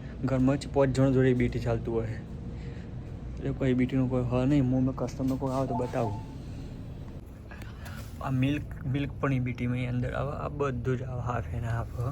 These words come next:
આ બધું ઈ બી ટીમાં આવે, સોડા, પાણી, આ પણ કોક, પેપ્સી,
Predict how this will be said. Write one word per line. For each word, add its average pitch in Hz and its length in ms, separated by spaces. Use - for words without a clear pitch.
આ 135 40
બધું 131 420
ઈ - 20
બી 123 180
ટીમાં 117 340
આવે, 117 80
સોડા, 123 460
પાણી, 120 680
આ 139 120
પણ 131 200
કોક, 143 440
પેપ્સી, 139 600